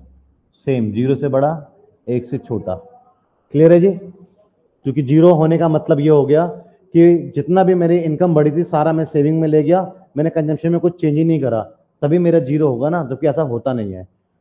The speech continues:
और इसके ज़ीरो होने का मतलब ये हुआ कि जितनी मेरी income बढ़ी सारा मैं खा गया, saving में मैंने कुछ change ही नहीं करा। तो यहाँ पे ज़ीरो का मतलब ये हो गया कि मेरे पास में delta S zero है, Saving में चेंज ज़ीरो है मेरे पास। repeat कर देता हूँ, एमपीसी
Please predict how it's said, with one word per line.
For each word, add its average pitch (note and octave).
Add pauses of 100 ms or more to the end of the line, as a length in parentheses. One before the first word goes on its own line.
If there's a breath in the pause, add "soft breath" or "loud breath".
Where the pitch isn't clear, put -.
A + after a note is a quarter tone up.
(140)
और D3
इसके D#3+
ज़ीरो F3+
होने F3
का F3+
मतलब F3
ये F3
हुआ E3+
कि F3
जितनी D#3+
मेरी F#3+
income E3
बढ़ी E3+
सारा D#3+
मैं E3
खा C3
गया, D#3+
saving D3+
में D#3
मैंने D#3
कुछ D#3
change C3+
ही C#3
नहीं C3
करा। G2 (440)
तो C#3+
यहाँ C#3
पे E3
ज़ीरो D#3
का E3
मतलब D#3+
ये D3+
हो C3+
गया D3+
कि E3+
मेरे D#3
पास D3
में D3+
delta C#3+
S D3
zero A2
है, F#2 (340)
Saving D#3+
में E3+
चेंज E3+
ज़ीरो C3+
है F2+ (380)
मेरे B2+
पास। C3+
repeat D3+
कर D#3
देता C3
हूँ, G3 (680)
एमपीसी G#3+